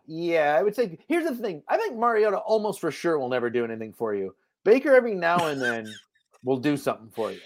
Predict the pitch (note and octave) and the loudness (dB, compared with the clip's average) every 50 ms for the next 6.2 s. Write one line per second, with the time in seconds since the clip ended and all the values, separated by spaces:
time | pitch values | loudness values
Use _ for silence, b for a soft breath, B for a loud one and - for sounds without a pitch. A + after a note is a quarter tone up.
0 | - - G3+ C#4 F4 E4 D#4+ G4 E4+ F4 E4+ E4 D#4 C4+ A#3 G3+ G3 F#3 E3+ E3 | -2 0 0 0 0 0 -2 0 2 2 2 4 2 2 0 0 0 -2 -2 -4
1 | E3 D#3+ C#3+ - A3+ G3+ C#4 D4+ A4 G#4+ D#4 C#4+ E4+ - F#4+ F4+ G4+ E4+ E4+ D#4 | -6 -10 -10 -6 -2 2 4 4 4 4 4 4 6 6 8 8 10 10 10 10
2 | C4+ - A3 A3 G#3 G3 - - - D#4 - A#3 D4+ E4+ F4+ F#4+ F#4+ F#4 - _ | 8 6 2 0 0 0 0 0 -2 -2 0 4 6 6 8 8 6 6 4 _
3 | _ _ C4 C4+ C4+ C#4+ C#4+ - - - A#3+ C4+ C#4 C#4 A3 F3 E3+ A3+ B3 C4 | _ _ -6 -2 0 0 0 0 4 8 8 10 10 8 6 4 4 4 4 4
4 | C4 B3 E3+ G3+ G#3+ G#3+ - G#3 F3+ - - - A#3 A3+ - A#3 G#3 G3 - - | 4 2 0 -2 -4 -4 -4 -6 -8 -6 -4 -4 -4 -2 -2 -2 -4 -4 -2 0
5 | - G3 G3 A#3+ A#3 A#3 G3+ D3+ B2 G#2 G2 A#2+ B2 A2 - - C#3+ B2 A2 G2 | 4 6 6 6 6 4 0 -4 -4 -4 -8 -8 -8 -6 -6 -6 -6 -6 -8 -8
6 | F#2 G2+ G2 | -10 -12 -14